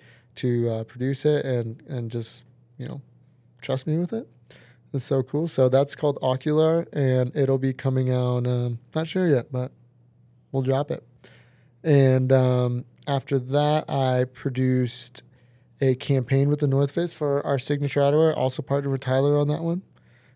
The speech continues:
Um, and we got to just go rip, uh, the local hill outside of my home with all of my homies that I normally snowboard with, which are just kind of, um, people that are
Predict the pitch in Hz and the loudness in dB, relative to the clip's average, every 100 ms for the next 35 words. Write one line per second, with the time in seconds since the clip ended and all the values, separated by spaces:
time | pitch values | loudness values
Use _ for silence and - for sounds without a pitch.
0 | _ 127 127 123 127 120 127 131 127 127 | _ 2 2 2 0 0 2 2 0 -4
1 | 127 - 131 113 117 127 131 - 131 123 | -6 -2 0 0 0 -2 -2 -12 -6 -2
2 | 123 120 120 123 120 139 117 135 135 160 | -2 -2 -2 -2 -2 -2 0 2 2 -2
3 | - - 135 - - 131 131 127 139 123 | -6 -8 -8 -6 -6 -4 -4 -4 -6 -8
4 | 123 _ _ - 135 117 131 143 170 - | -10 _ _ -8 -4 -2 0 0 -4 -8
5 | _ _ _ - 139 - 147 139 151 151 | _ _ _ 2 2 2 2 4 4 2
6 | 143 143 135 135 143 156 151 151 147 160 | 2 0 2 2 2 2 4 2 2 2
7 | 151 - 170 170 120 113 - 127 - 131 | 0 0 0 2 0 -2 -4 -4 -2 -2
8 | 131 - 147 147 143 127 - _ _ _ | -2 -2 0 4 4 2 -8 _ _ _
9 | _ _ - 143 139 135 123 - 147 160 | _ _ -2 2 4 4 0 -4 -6 -2
10 | 165 156 135 131 131 131 131 131 135 135 | -2 2 2 2 0 0 0 0 0 -2
11 | 127 | -6